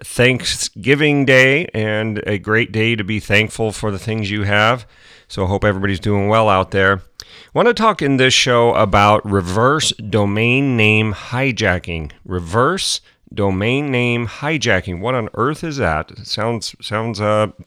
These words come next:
sounds pretty bad, doesn't it? Well, <laughs> this is something that personally came up for me,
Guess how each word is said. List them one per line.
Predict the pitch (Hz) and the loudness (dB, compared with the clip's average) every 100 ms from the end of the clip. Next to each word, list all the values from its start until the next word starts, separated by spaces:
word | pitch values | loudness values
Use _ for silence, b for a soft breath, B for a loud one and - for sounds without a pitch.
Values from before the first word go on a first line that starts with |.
| - | -4
sounds | 113 123 | -4 -4
pretty | 147 131 | -6 -4
bad, | 123 143 | -2 -2
doesn't | 101 107 98 | -2 -6 -6
it? | 76 B B B B B B | -10 B B B B B B
Well, | 151 170 147 | 2 4 6
<laughs> | |
this | 139 147 - 202 - | 6 6 6 4 2
is | 233 - | 2 2
something | 185 147 143 135 | 4 2 4 6
that | 127 120 - | 6 6 4
personally | - 160 190 - 151 135 | 2 4 4 2 2 2
came | 123 127 123 123 | 0 -2 0 2
up | 107 | 0
for | - 104 | 0 0
me, | 101 160 147 104 104 | 0 0 0 -2 -4